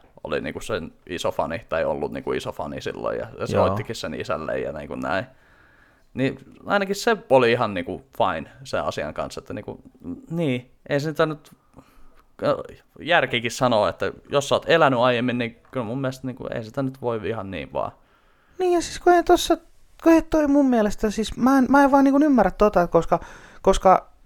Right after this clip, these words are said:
Speaker 2: tostahan voi siis se, että joo, että sä et saa käyttää enää niinku sitä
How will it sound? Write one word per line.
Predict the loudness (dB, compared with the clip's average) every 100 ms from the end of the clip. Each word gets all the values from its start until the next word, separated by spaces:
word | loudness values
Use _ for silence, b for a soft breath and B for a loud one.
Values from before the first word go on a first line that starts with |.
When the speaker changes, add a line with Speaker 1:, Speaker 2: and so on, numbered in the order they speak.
| -20 -20 _ 6
Speaker 2:
tostahan | 6 8 6 6 2
voi | 2
siis | 2 0 -2 0
se, | 2
että | 4 8
joo, | 6
että | 8
sä | 4
et | 4
saa |
käyttää | 0 2 2 0 0 0
enää | -2 -6
niinku | -6 -6
sitä | -6 -4 -2